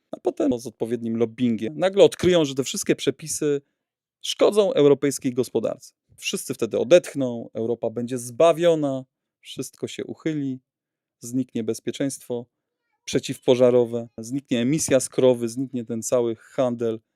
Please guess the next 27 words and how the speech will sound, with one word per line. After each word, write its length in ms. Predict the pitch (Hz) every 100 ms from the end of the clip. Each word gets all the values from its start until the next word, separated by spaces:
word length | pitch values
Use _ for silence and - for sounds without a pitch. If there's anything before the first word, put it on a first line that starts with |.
| _ -
głupotą 600 | 117 123 123 127 - 117
maskowaną 640 | 113 117 - 113 113 110
kodem 360 | - 110 110 110
E 60 |
T 260 | 107 107 120
S, 220 | 151 - _ _ _ _ _ _ _ _ _
ale 120 | 120
nas 200 | 147 147
już 160 | 143 135
nie 100 | 131
będzie 240 | 127 120
w 40 | 110
grze. 180 | 104 - _ _ _ _ -
Nie 80 | 135
będzie 240 | 131 123
też 160 | 117 -
polskiego 440 | - 107 - 110
przemysłu, 540 | 117 151 151 - 135 131 _ _ _ _ _ -
nie 100 | 196
będzie 220 | 185 139
polskiej 340 | 131 123 - 117
własności, 800 | 131 160 - 135 - - 127 117
polskich 340 | 117 - 113
nieruchomości, 840 | 135 151 143 - 123 120 113 - 113
nie 120 | 117
będzie 220 | 113 110
suwerenności. 840 | - 104 107 107 87 - - -